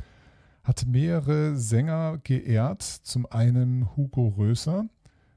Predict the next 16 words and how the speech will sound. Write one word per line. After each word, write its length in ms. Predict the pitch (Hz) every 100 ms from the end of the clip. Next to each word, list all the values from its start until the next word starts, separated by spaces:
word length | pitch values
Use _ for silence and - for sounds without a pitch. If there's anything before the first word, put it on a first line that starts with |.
| -
der 120 | - 104
seit 340 | 107 101 -
siebzig 760 | - 110 113 - - 165 147 -
Jahren 840 | 113 127 143 131 143 147 151 127 _ _ _ _
als 360 | - 104 - -
Sänger 320 | 107 131 143
dabei 420 | 110 101 98 113
ist 420 | 170 175 - - -
und 240 | 117 110 107
also 180 | 95
ein 160 | 98 98
siebzigjähriges 920 | 85 135 - 147 - 127 120 110 -
Sängerjubiläum 1120 | 107 123 143 143 139 131 123 117 135 151 147 - _ _ _ _ -
zu 440 | - 123 127 127
feiern 580 | - - 71 73 101 107
hat. 340 | 147 - -